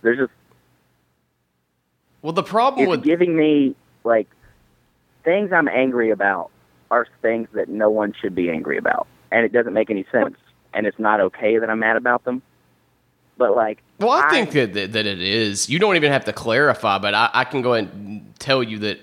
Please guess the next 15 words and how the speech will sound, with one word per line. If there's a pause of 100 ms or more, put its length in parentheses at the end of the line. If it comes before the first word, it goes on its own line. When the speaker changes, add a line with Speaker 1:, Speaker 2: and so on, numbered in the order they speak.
Speaker 2:
it,
I
probably
think
it's
justified. (960)
Speaker 1:
Yeah,
yeah,
I
know.
But
it,
but
it's
like,